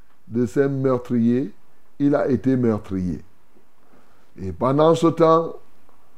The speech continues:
l'église de Jérusalem va traverser un moment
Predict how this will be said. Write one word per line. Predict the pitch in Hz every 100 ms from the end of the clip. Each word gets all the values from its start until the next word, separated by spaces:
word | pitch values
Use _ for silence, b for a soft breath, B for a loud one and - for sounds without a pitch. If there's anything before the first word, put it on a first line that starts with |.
| - 117
l'église | 131 135 127 156 170
de | 139 139
Jérusalem | 113 139 131 127 131 143 156 151
va | 131 139
traverser | - 135 120 120 110 147 143 151
un | 143
moment | 139 120 127 131 135